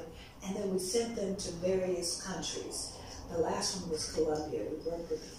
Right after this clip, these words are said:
Colombian ambassador, and she extended, uh, an invitation for them to come. Um, the first six, and then the Foreign Affairs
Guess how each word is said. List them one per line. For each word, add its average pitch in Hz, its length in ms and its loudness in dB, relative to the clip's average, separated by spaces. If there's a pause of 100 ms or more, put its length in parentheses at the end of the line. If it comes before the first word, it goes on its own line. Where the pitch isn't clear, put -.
Colombian 156 420 2
ambassador, - 640 -2
and - 120 -6 (340)
she - 240 2
extended, 160 720 4 (100)
uh, - 320 -6
an 170 100 -6
invitation 160 600 -4
for 151 120 -6
them 139 220 -6
to 151 100 -8 (140)
come. 165 520 -4 (500)
Um, 156 520 -2 (460)
the 196 100 4
first 277 580 4
six, - 680 4 (300)
and 185 200 2
then 196 180 4
the 151 320 4 (140)
Foreign 220 280 4
Affairs - 680 0